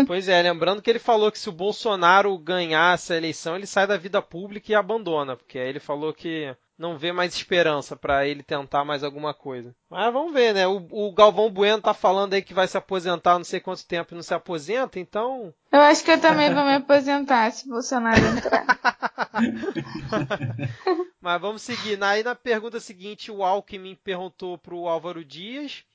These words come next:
Speaker 1: é, foi sobre questão de moradia, né? E mais uma vez o Alckmin sempre perguntando, é, assim, de to-, todo mundo faz isso, mas o Alckmin, ele exagera às vezes, porque ele só pergunta pra levantar a bola dele do que ele fez em São Paulo, né? E mais uma vez,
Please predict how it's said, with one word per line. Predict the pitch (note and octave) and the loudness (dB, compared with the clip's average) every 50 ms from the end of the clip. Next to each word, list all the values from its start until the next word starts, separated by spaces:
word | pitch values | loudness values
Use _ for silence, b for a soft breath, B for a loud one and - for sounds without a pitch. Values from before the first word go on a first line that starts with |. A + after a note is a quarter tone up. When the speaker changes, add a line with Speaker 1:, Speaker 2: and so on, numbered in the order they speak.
| _ _ | _ _
Speaker 1:
é, | - D3+ D#3 D#3 D#3 D3+ | -10 -8 -4 -4 -4 -4
foi | - _ - D#3+ | -6 _ -12 -16
sobre | - - F#3 E3+ E3+ F3 | -14 -14 -16 -14 -14 -14
questão | E3 - F3 E3 - - F#3 F3 F3 F3 E3+ E3+ E3 D#3 | -12 -10 -10 -12 -10 -12 -12 -12 -12 -14 -14 -16 -18 -18
de | B2+ C#3 D3 D3+ D3 D3 | -20 -18 -18 -16 -16 -16
moradia, | D3 D3 D#3 D#3 D#3 D3 C#3+ C3+ B2 C3 F#3+ C4 D4 D4+ B3+ G#3+ | -14 -12 -8 -4 -4 -4 -4 -6 -8 -14 -12 -10 -8 -6 -6 -6
né? | G#3+ G#3+ G#3+ - | -6 -6 -8 -8
E | - G3+ G3+ G#3+ | -10 -12 -12 -8
mais | G#3+ G#3+ A3 B3+ B3+ B3+ | -4 -2 -2 -2 -2 -4
uma | C#4 C4+ B3 | -6 -6 -4
vez | G3 A3+ C4 B3 C#4 | -4 -6 -8 -6 -4
o | C#4+ | -2
Alckmin | A#3+ A#3+ A#3+ - - C4 B3+ | -2 -2 -2 -4 -8 -16 -14
sempre | - - A#3+ B3+ B3+ C#4 - | -12 -10 -10 -10 -10 -12 -14
perguntando, | _ - B3+ B3 A#3+ A#3 B3+ B3+ - - G#3+ G#3 G#3+ A3+ A#3+ A#3+ C4+ D4 D#4 D#4 _ _ _ _ | _ -6 -4 -4 -4 -6 -10 -14 -8 -6 -4 -4 -4 -4 -6 -8 -12 -16 -16 -18 _ _ _ _
é, | - F3+ F#3 - - | -6 -6 -6 -4 -2
assim, | F#3 G#3+ - - C4+ B3+ A3+ | -4 -4 -4 -6 -10 -10 -10
de | E3+ G3+ C#4 | -10 -12 -12
to-, | - _ - C4+ B3 G3+ - - _ | -12 _ -4 -2 -2 -2 -4 -6 _
todo | - D4+ F4+ G4 F#4+ D4 | -4 -4 -2 -2 -4 -6
mundo | C#4 D4 D4+ C4 | -8 -10 -10 -4
faz | - D4 D4 C4 G#3+ | -2 -2 -2 -2 -4
isso, | A#3 A3 - - F#3+ | -8 -10 -10 -10 -8
mas | G3 A3 G#3+ | -8 -8 -8
o | A#3+ A#3 G3 F#3 | -10 -6 -2 0
Alckmin, | G3+ B3+ D4 - - - - G#3 F#3+ F3 A#2 | 2 2 0 -2 -4 -14 -16 -16 -16 -16 -12
ele | F3 F3+ F#3 G3+ A3+ A#3+ A#3+ F3+ F#3+ | -10 -8 -8 -8 -10 -14 -16 -16 -18
exagera | G3+ F#3 - C#4 D4 A#3+ F3+ G3 G#3 A#3+ B3 A3+ | -12 -6 -4 -2 -2 -2 -2 -2 -2 -2 -2 -4
às | F#3 | -4
vezes, | D#3+ F3 F#3 F3 - | -6 -8 -10 -10 -12
porque | _ - G3+ | _ -10 -8
ele | G3+ F#3+ E3+ - _ _ _ | -8 -8 -10 -12 _ _ _
só | - - - C4+ D#4 D4+ | -10 -4 0 0 0 0
pergunta | - D#4+ C#4 A#3 G3 G#3 C4 D4+ D#4 - D#4+ | -2 -2 -2 -2 -4 -6 -10 -12 -10 -8 -10
pra | - _ - D4 C#4+ | -8 _ -2 -2 0
levantar | C4+ B3+ C4+ C4 G#3 B3+ B3+ B3 A3+ _ _ - A#3 A3 G#3+ G#3 - - | 0 -2 -4 -4 -4 -6 -8 -8 -10 _ _ -2 2 2 2 2 2 0
a | F#3+ F#3+ | -2 -2
bola | F#3 E3 F3+ G#3 A3+ A#3+ A#3+ A3+ G#3+ | -2 -2 -2 -2 0 2 2 2 0
dele | E3+ D#3 F#3+ G#3+ B3 C4+ C4 C#4 C#4+ | -2 -2 -2 -2 -2 -2 -4 -8 -12
do | A3+ D4 C#4 | -14 -16 -20
que | _ - C4 | _ -10 -6
ele | A#3 A#3+ B3 C4 | -4 -4 -4 -4
fez | - C4 A#3+ A#3+ B3 | -8 -14 -14 -14 -14
em | B3+ | -14
São | - - D4 C#4 | -12 -12 -12 -12
Paulo, | - - G#3 F3+ E3 D#3 C#3+ C#3+ C3+ | -10 -8 -6 -6 -6 -6 -10 -14 -18
né? | C3 C#3 C#3+ | -20 -20 -20
E | D3+ | -12
mais | D#3+ E3 F3+ G3 F3+ | -8 -8 -8 -8 -8
uma | G3+ G3+ F#3 E3 | -10 -12 -12 -12
vez, | D3+ E3+ F#3 G#3 G#3+ - - | -10 -12 -12 -12 -12 -16 -18